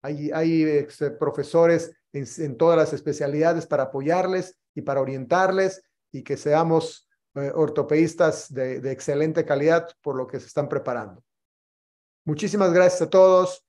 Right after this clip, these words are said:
Gracias al Hospital iste de Culiacán. Sigamos, eh, participando y, y si,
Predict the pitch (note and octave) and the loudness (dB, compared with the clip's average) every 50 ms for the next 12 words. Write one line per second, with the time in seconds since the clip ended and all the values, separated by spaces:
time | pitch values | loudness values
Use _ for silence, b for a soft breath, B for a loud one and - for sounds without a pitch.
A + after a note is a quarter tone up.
0 | _ _ _ D3 A#2+ - E3+ F3+ F#3+ G3 F#3+ F#3+ F3+ D#3 - D#3 D#3 D3+ D3 D3+ | _ _ _ -10 -4 0 2 2 4 2 2 0 -4 -4 -2 -2 -2 -4 -4 -6
1 | D3 D3 D3 E3+ E3+ E3+ E3+ E3 E3 E3 D#3 - D#3+ D#3 C#3+ D3 D3 C#3+ C#3 C3+ | -10 -8 -2 0 2 2 2 0 -2 -4 -4 -4 -4 -6 -4 -4 -6 -6 -6 -4
2 | C3+ E3 E3+ F3+ F3+ F#3 F#3 F3 - _ _ _ _ _ _ - - D3+ C#3 D3+ | -2 -2 0 0 0 -2 -6 -10 -18 _ _ _ _ _ _ -14 -10 -4 -2 -2
3 | D#3+ D#3+ D#3+ D3+ D#3 - - _ _ _ - D3+ C#3+ C3+ C3 C3+ C3+ - _ _ | 0 0 -2 -4 -4 -8 -16 _ _ _ -8 -6 -4 -4 -4 -6 -8 -16 _ _
4 | _ _ - C#3+ C#3 - D3 - - C#3 - - E3 E3+ E3+ E3 E3 D#3 D3 C#3 | _ _ -4 -4 -2 -2 -6 -8 -8 -6 -2 0 0 0 2 2 2 2 2 0
5 | C3 C#3+ C#3 B2+ B2+ A#2 - - C3 | -4 -8 -10 -10 -10 -10 -12 -14 -14